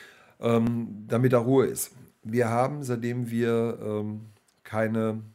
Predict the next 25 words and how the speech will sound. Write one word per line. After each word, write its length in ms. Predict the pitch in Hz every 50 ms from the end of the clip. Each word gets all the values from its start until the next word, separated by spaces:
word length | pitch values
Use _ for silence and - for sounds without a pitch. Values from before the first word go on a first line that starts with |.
| _ _ _ _ _ _ _ _
Stroh 320 | - - - 120 117 117
mehr 180 | 110 104 - -
einstreuen, 420 | - 87 92 - - 110 113 120
kein 160 | - 98 98
Stroh 180 | - - 113 110
mehr 160 | 110 104 65
einstreuen 260 | 78 92 - - 98
bei 60 | 95 92
den 260 | 95 95 95 95 92
meisten 340 | 87 85 85 85 - - 92
Pferden 280 | - 90 90 92 92
halt, 140 | 98 107 - _ _ - - - - - - - - _ _ _
haben 240 | - 113 117 120 123
wir 200 | 120 120 123 117
bis 220 | 117 123 127 131
auf 140 | 139 127 123
ein 220 | - - 113 113
Pferd 220 | 113 - 107 104 -
keine 200 | - 107 104 104
Koliken. 440 | - - 98 98 92 80 80 82 85 90 _ _ _ _ _ _ - _ -
Ein 200 | 107 117 127 127
Pferd 220 | - 139 131 131
hat 80 | 120 -
eine 100 | 104 95
Kolik 420 | - 117 117 123 131 131 127